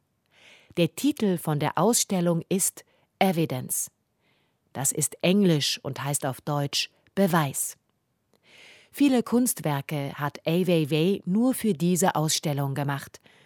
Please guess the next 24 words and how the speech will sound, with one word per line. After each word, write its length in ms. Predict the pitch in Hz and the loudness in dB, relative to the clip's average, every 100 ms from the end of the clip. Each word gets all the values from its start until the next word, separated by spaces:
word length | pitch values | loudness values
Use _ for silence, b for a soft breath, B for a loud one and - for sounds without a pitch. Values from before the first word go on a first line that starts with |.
| b b b b b | b b b b b
Für 180 | - 147 | -8 -2
die 120 | 143 | -2
Kunstwerke 760 | - 170 196 - 190 190 196 185 B B | 0 0 2 4 4 4 0 0 B B
hat 180 | 165 160 | -4 0
er 220 | 165 147 | 0 0
ganz 360 | 147 170 202 - | 0 2 2 4
normale 460 | 160 151 156 151 | 4 4 2 2
Dinge 300 | 143 196 220 | 4 4 4
benutzt, 560 | 160 143 143 - - - b b b - | 2 0 -2 -4 -6 -8 b b b -8
zum 200 | 165 143 | -4 -2
Beispiel 580 | 143 147 - 147 139 | -4 -4 -6 -4 -4
Stühle 680 | 131 - 190 226 190 147 135 | -4 -2 2 4 4 2 -2
und 220 | - 135 - | -8 -10 -4
Fahrräder. 600 | 170 185 165 147 135 - _ _ _ B B B B - | -2 0 0 -2 -6 -10 _ _ _ B B B B -4
Diese 220 | 240 302 | -2 -2
Dinge 460 | - 190 214 277 262 | 0 0 0 -4 -6
stellt 360 | - 185 180 | -2 -2 -2
er 180 | - 151 | -4 -2
neu 360 | 143 151 185 240 | -2 0 0 -2
zusammen 640 | - 170 143 143 180 233 b b b b | -2 -2 -2 -2 -4 -6 b b b b
und 200 | - - | -6 -2
macht 360 | 202 196 170 - | 0 0 -2 -4
daraus 440 | 160 143 170 - | -2 0 0 0
Kunstwerke. 840 | - 175 147 - - 135 131 - | -2 -2 -2 -4 -6 -10 -8 -12